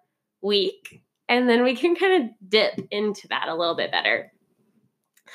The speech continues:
So Friday night, we recorded our first episode for you.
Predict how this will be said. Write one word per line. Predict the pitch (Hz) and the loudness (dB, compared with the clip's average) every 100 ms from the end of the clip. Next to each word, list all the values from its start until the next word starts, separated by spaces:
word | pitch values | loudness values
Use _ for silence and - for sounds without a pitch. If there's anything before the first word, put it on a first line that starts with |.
| - - - | -16 -16 -16
So | - 277 247 247 | 2 6 8 6
Friday | 240 240 269 320 | 6 4 4 4
night, | 294 269 320 - | 6 4 2 -2
we | 269 262 | -2 0
recorded | 240 233 233 226 233 | -2 0 0 2 2
our | 247 | 2
first | 254 294 302 | 2 2 2
episode | 220 220 214 196 190 | 0 0 0 0 0
for | 208 | 2
you. | 180 175 330 | 4 2 -2